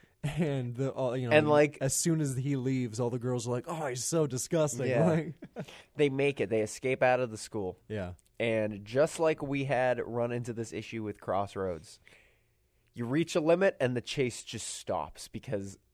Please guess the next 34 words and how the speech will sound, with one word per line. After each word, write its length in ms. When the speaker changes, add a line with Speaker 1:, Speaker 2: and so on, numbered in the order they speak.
Speaker 2:
apparently 720
Elvis 540
has 300
some 240
sort 240
of 100
invisible 480
barrier, 560
like 160
a 60
dog 420
with 160
an 80
invisible 440
fence. 540
Speaker 1:
Mm-hmm. 260
Speaker 2:
He 180
just 160
can't 260
go 160
on 240
anymore. 360
So 180
he 160
goes, 240
like, 180
gets 220
on 180
his 140
knees 340
and 100
does, 220
like, 220
the 120